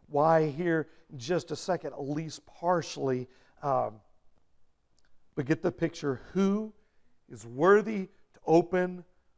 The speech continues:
the scroll and to break the seals? Here's what I want you to feel, 'cause it's gonna be here. There is tension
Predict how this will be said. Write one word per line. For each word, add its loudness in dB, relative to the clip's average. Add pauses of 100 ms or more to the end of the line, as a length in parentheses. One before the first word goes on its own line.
(140)
the -16
scroll 2 (260)
and 2
to -20
break 4
the -16
seals? -10 (540)
Here's -4
what 4
I 6
want 2
you -2
to 2
feel, -6
'cause -10
it's -6
gonna -8
be -6
here. -4 (340)
There 0
is -8 (100)
tension -10